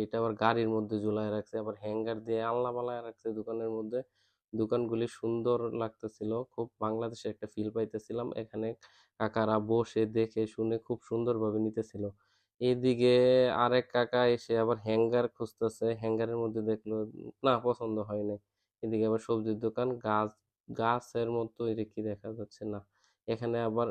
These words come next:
ইস্ত্রি করে ভাঁজ করে রেখেছে, তিনশো থেকে তিন হাজার টাকা পর্যন্ত। তিনশো টাকার দোকান এই বেশি ছিল,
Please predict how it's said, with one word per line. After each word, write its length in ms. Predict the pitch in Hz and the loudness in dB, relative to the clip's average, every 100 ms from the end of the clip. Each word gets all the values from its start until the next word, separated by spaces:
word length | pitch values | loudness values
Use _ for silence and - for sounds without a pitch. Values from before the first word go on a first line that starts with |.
| - | -2
ইস্ত্রি 320 | 127 - 117 | -4 -4 -6
করে 200 | 110 117 117 | 0 0 2
ভাঁজ 240 | 110 107 | 0 -2
করে 160 | - 110 | -4 -2
রেখেছে, 280 | 107 - 107 | -4 -4 -6
তিনশো 360 | - 127 127 110 | -2 -2 -2 -6
থেকে 240 | 110 110 123 131 | -6 -4 -4 -4
তিন 160 | - 120 | -4 -4
হাজার 220 | 110 107 - | -2 -4 -4
টাকা 160 | 110 110 | -4 -2
পর্যন্ত। 380 | 107 104 101 101 98 _ _ _ 131 | -4 -6 -6 -6 -8 _ _ _ -2
তিনশো 240 | 131 127 | 0 0
টাকার 240 | 120 120 120 | 0 0 0
দোকান 260 | 117 120 - - | 0 -2 -4 -2
এই 220 | 120 113 110 | 2 2 2
বেশি 320 | 107 110 - 104 | 2 -2 -2 -10
ছিল, 260 | - 107 | -6 -4